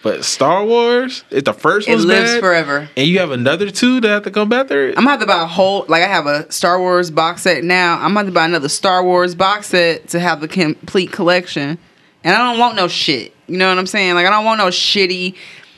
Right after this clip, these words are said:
Speaker 2: group of, like, five movies is just straight trash, 'cause something tells me it's like they're gonna give them, they would've given them, like, one movie, brought 'em back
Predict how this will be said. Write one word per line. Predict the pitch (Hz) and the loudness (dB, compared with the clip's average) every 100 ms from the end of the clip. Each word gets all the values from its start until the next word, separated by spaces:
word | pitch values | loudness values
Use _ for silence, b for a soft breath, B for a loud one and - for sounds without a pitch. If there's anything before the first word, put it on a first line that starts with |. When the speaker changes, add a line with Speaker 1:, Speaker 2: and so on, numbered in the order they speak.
| B B 147 | B B -10
Speaker 2:
group | 143 185 190 185 - - _ _ _ _ _ _ _ _ _ _ - | 0 0 0 -4 -10 -14 _ _ _ _ _ _ _ _ _ _ -2
of, | 170 | 0
like, | 170 156 | 0 -2
five | - - 170 175 180 180 | -6 -4 0 2 2 0
movies | 170 170 180 165 156 151 151 | 0 2 2 2 2 2 0
is | 151 156 | -2 0
just | 151 - | 0 -2
straight | - 165 156 | 0 0 0
trash, | - 165 139 131 - | -2 0 0 -2 -4
'cause | 156 139 - | -6 -6 -4
something | 214 190 | -4 -2
tells | 190 156 147 | 0 0 0
me | 143 139 | -2 -2
it's | 143 143 | -2 0
like | 131 | 0
they're | 143 | 2
gonna | 151 143 | 0 0
give | 139 139 104 - 120 | 0 2 0 -4 -4
them, | 139 131 110 | -2 0 0
they | 160 | 0
would've | 156 151 | 0 -2
given | 143 143 | -4 -2
them, | 139 | -2
like, | 131 135 | -2 -2
one | 139 143 143 147 | -2 0 0 0
movie, | 147 147 131 131 131 B B 127 | 0 0 0 -2 -4 B B -4
brought | 147 151 156 | 0 2 0
'em | 151 | -2
back | 151 139 131 | 0 0 -4